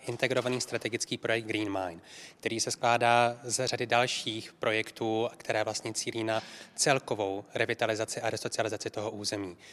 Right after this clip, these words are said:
Ta se má odehrávat například skrze energetickou dimenzi, to znamená, že chceme budovat fotovoltaické elektrárny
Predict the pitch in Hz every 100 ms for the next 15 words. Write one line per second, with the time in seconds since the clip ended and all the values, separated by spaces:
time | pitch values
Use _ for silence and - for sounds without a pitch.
0 | - - 110 123 120 117 117 117 113 113
1 | - 117 - - 107 90 - - 101 104
2 | 110 113 113 117 - 127 113 113 110 113
3 | 107 113 107 104 104 101 107 98 - 107
4 | 101 107 104 104 - 120 - 104 101 104
5 | 104 - 98 101 107 - 107 104 104 104